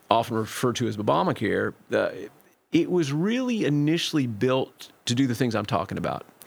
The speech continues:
But by the time it reached the American public, it was very, very different.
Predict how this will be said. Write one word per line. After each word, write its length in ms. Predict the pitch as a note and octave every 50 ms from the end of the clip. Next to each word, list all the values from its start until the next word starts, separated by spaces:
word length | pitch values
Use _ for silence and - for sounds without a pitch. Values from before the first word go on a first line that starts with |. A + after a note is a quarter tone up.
| - - - -
But 80 | - D3
by 100 | - G#3+
the 100 | F#3+ -
time 220 | - G#3 F#3+ F#3+
it 40 | F3+
reached 340 | C3+ C3+ D3 E3+ - - -
the 80 | D#3
American 340 | D3+ D3 D3 C#3+ C3+ C3+ A#2+
public, 280 | A2+ F3+ G3 E3 C#3+ -
it 60 | A2
was 120 | A#2+ A#2
very, 200 | A2+ B2 A#2+ A2+
very 200 | G2+ G#2+ G#2+ G#2
different. 540 | G2 - E3 F3+ D#3+ - - - - - -